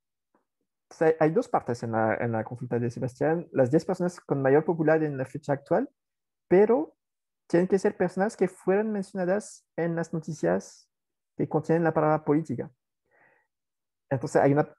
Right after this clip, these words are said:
hay una primera consulta, una primera subconsulta que es, ¿cuáles son las noticias que contienen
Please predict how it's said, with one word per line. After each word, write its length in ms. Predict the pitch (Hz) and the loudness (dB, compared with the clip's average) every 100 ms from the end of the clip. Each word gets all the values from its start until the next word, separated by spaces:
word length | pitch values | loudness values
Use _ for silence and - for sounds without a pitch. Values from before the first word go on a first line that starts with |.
| - | 0
hay 120 | 147 | 2
una 160 | 143 - | 2 -2
primera 320 | 226 294 285 | -6 -6 -6
consulta, 580 | 214 196 170 190 285 _ _ | -4 -2 0 -2 -2 _ _
una 100 | 190 | -10
primera 360 | - 214 214 202 | -8 -8 -6 -8
subconsulta 680 | - 247 - 202 180 226 | -10 -8 -6 -6 -4 -4
que 160 | 240 202 | 2 2
es, 320 | 233 - _ _ _ - | 2 -6 _ _ _ -2
¿cuáles 240 | 392 359 | 0 0
son 140 | 220 | 2
las 180 | 180 165 | 0 2
noticias 420 | 165 156 - 190 | 0 0 0 0
que 120 | - 151 | 0 -4
contienen 480 | 143 156 156 - | 0 0 0 -4